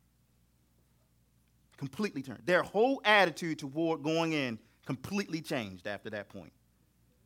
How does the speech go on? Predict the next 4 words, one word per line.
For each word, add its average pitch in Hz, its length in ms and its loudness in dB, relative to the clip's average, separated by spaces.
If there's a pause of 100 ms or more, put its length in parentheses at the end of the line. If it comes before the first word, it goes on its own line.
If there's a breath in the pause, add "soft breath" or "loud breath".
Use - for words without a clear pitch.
(1600)
It, - 100 -20 (100)
it, - 100 -20 (2250 loud breath)
pretty 123 220 -4
amazing. 104 380 -6